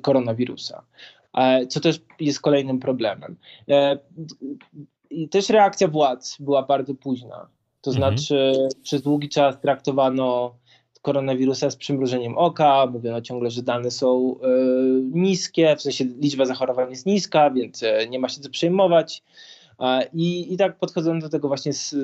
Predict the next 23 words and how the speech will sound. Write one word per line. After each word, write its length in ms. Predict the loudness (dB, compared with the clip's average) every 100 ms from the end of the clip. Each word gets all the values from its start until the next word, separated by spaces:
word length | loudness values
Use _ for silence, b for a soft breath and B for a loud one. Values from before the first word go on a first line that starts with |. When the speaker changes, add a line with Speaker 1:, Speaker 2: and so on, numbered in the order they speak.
| -6 _
Speaker 1:
no, 220 | -2 0 -2 -4
nie, 260 | 0 4 4
nie 160 | 4 2
tak 140 | 4
bardzo 260 | 2 2 0
serio. 520 | 0 0 -4 -12 -14
I, 560 | -4 0 0 0 -2 -6
i 60 | 0
teraz 360 | 2 4 2 -2
już 140 | -2
nawet, 540 | -2 2 0 0 -4 0
e, 460 | 2 4 0 -4 _
urzędnicy 1040 | -2 2 0 0 -2 -2 0 0 2 2 0
administracji, 1120 | -2 0 0 -2 2 2 2 -2 -2 -2 -2 -12 _ _ _ _ _
znaczy 180 | -6 0
pracownicy 420 | 0 2 2 2
administracji 500 | 0 0 2 2 2
państwowej, 440 | -2 -2 0 0
urzędnicy 480 | 0 2 2 2 0
przyznają 460 | -2 -2 2 4 4
nieoficjalnie, 800 | 2 -2 -2 2 2 2 0 -2
że, 380 | 2 2 2 0 b b b _
e, 520 | 0 4 4 2 0